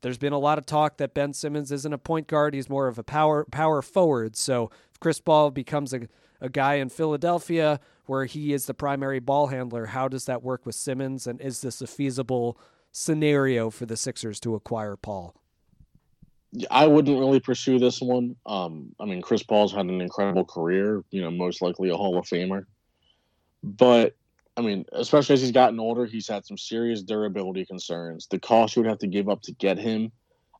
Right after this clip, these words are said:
Speaker 2: I think, would leave the team's bench depleted with no room to play with. And then, even on top of that, we just saw in Houston how he struggled to coexist with another star. And even in L A, he had the same problem coexisting with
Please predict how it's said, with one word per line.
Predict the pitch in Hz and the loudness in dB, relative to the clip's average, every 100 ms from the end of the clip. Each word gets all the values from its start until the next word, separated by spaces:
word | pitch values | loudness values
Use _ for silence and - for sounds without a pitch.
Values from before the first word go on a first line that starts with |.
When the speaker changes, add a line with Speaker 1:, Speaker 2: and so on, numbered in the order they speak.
| - | 0
Speaker 2:
I | - | 2
think, | 110 98 | 2 -2
would | 90 | -2
leave | 92 101 98 | 2 2 2
the | 95 | -2
team's | - 104 95 80 | -2 -2 -2 -2
bench | 98 98 - | 0 0 0
depleted | 104 92 104 98 107 104 | -4 -4 0 2 2 0
with | 98 90 98 | 0 -2 -4
no | 95 98 | -2 2
room | 95 98 98 | 2 0 -2
to | 87 | -2
play | - 95 | 2 4
with. | 98 117 - - _ _ _ _ _ _ _ _ _ - - | 6 4 2 -8 _ _ _ _ _ _ _ _ _ -4 4
And | 120 113 | 6 6
then, | 120 117 110 110 _ - | 4 4 0 -4 _ 4
even | 156 151 | 6 6
on | 127 | 4
top | 123 135 117 | 6 4 4
of | |
that, | 104 143 - | 2 2 2
we | 107 | 0
just | 101 120 - | -4 -4 -2
saw | 127 117 | -2 0
in | 101 | -2
Houston | - 123 131 110 95 | -4 -4 -4 -6 -8
how | 104 | -8
he | 104 | -8
struggled | 95 117 110 98 | -8 -6 -4 -4
to | |
coexist | 90 107 101 82 107 - | -4 -4 -4 -4 -8 -8
with | 101 | -6
another | 95 95 80 | -4 -4 -4
star. | - 90 104 - - _ _ _ _ _ _ _ _ _ - | 0 2 2 0 -14 _ _ _ _ _ _ _ _ _ 0
And | 107 98 92 | 2 2 4
even | 131 127 | 6 6
in | 127 | 6
L | 127 117 | 6 8
A, | 147 95 | 6 4
he | 90 107 | -2 -10
had | 101 | -10
the | |
same | - 107 101 | -10 -10 -6
problem | 107 104 104 | -2 -2 -4
coexisting | 107 107 98 107 104 110 107 | -6 -6 -6 -6 -8 -8 -4
with | 107 - | -6 -6